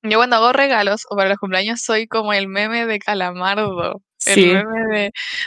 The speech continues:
Speaker 1: de que la cabeza gigante, como que necesita contarlo, necesita dar alguna, algún indicio de, del regalo, así no me aguanto, soy heavy. Y como que desde el primer momento que la encargué,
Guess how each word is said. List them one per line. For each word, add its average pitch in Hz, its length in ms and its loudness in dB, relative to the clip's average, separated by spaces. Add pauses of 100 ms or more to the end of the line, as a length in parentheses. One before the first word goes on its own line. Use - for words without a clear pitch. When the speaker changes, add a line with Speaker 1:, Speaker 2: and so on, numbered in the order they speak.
Speaker 1:
de 202 220 4
que 196 80 4
la 196 140 2
cabeza 196 380 0
gigante, 214 640 -2
como 208 260 -4
que 202 280 0 (140)
necesita 208 680 -2
contarlo, 269 640 2
necesita 233 540 -2
dar 262 160 4
alguna, 262 600 0 (500)
algún 226 280 2
indicio 302 720 2
de, 349 320 4
del 311 200 -4
regalo, 277 400 2
así 233 320 -4
no 233 180 -2
me 233 80 2
aguanto, 214 580 0
soy 240 420 0
heavy. - 320 -2 (640)
Y 214 200 0
como 214 380 2
que 202 140 0
desde 208 220 4
el 202 80 -10
primer 202 280 -8
momento 247 400 -4
que 269 120 0
la 254 140 2
encargué, 240 500 -6